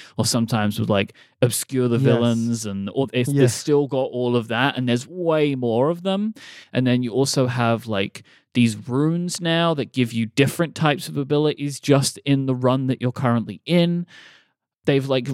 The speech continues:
Speaker 1: taken everything about the game and have just, like, continued to tweak it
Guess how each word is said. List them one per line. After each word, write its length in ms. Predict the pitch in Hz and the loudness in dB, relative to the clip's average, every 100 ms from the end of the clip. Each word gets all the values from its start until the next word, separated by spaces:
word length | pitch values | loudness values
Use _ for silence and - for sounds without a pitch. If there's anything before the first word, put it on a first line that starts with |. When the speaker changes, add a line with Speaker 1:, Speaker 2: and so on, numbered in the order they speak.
| - | -8
Speaker 1:
taken 420 | - 160 175 170 | 0 0 2 0
everything 400 | 135 151 147 139 | -2 0 0 0
about 280 | 131 123 120 | 0 0 0
the 60 | 127 | -2
game 480 | 123 123 110 110 107 - | 0 0 0 -2 -6 0
and 160 | 113 | 0
have 140 | 107 107 | 0 0
just, 280 | - - 110 | 0 0 -2
like, 260 | - - | -4 -4
continued 600 | - 120 - 131 127 117 | 0 0 0 0 2 0
to 80 | 113 | -4
tweak 400 | - 123 127 - | -4 0 0 0
it 200 | 101 95 | -2 -2